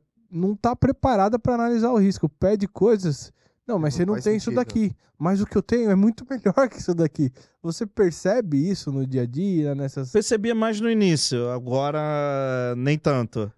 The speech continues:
Speaker 1: Tá.
Speaker 3: Agora, é, acho que, acho que esse foi uma, uma, um feedback que foi recebido pra eles e eles nem tanto mais tão, é, solicitando coisas que a gente já tá num nível mais acima, tá? Então,
Speaker 1: Uhum.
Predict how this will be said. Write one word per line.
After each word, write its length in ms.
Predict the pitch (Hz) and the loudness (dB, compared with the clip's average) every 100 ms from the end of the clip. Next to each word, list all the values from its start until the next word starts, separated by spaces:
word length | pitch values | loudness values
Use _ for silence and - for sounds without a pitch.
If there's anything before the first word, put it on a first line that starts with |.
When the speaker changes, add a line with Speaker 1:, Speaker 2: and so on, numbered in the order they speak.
| _ - | _ 0
Speaker 1:
Tá. 400 | 120 110 101 - | 0 0 -4 -12
Speaker 3:
Agora, 400 | - 117 123 127 131 131 131 120 | -10 -6 -4 -4 -4 -4 -6 -6
é, 160 | 127 - | -8 -6
acho 240 | 127 127 - | -6 -6 -6
que, 400 | 139 135 131 131 - - - - | -2 0 0 -2 -8 -14 -12 -4
acho 220 | 127 - | -4 0
que 80 | 143 | 0
esse 240 | 151 185 | 0 -2
foi 280 | - 165 160 | -2 0 0
uma, 380 | 156 151 143 117 - - - _ | 0 -2 -2 -4 -12 -16 -20 _
uma, 340 | 131 139 139 135 | -8 -4 -4 -4
um 100 | 151 | -4
feedback 580 | 180 160 127 151 170 151 | -2 0 2 2 0 -4
que 100 | 147 | -8
foi 200 | - 147 | 0 0
recebido 600 | 147 - 139 127 151 151 | 2 -2 -2 -2 -2 -4
pra 220 | 151 131 | -4 -2
eles 320 | 131 143 143 | -2 -2 -4
e 60 | 151 | -4
eles 400 | 151 151 147 135 | -2 -2 -4 -2
nem 200 | 143 151 | -2 -2
tanto 440 | - 147 156 160 | -4 -4 -4 -6
mais 340 | 151 139 143 131 | -4 -4 -6 -6
tão, 380 | 147 147 151 - _ _ - | -6 -4 -6 -8 _ _ -10
é, 140 | 139 | -8
solicitando 800 | - - 160 156 175 - 156 160 | -4 0 0 0 -4 -4 -4 -4
coisas 320 | 151 151 139 | -2 -2 -2
que 80 | 135 | -6
a 20 | |
gente 160 | 143 143 | -8 -6
já 80 | 151 | -6
tá 220 | 151 147 | -4 -4
num 160 | 156 151 | -4 -2
nível 360 | 151 143 156 | 0 0 -2
mais 300 | 151 147 135 | -2 -4 -4
acima, 540 | 151 - 160 135 113 110 | -6 -6 -4 -2 -2 -6
tá? 260 | 120 117 | -6 -6
Então, 260 | 117 123 120 | -6 -4 -4
Speaker 1:
Uhum. 260 | 123 98 | -4 -8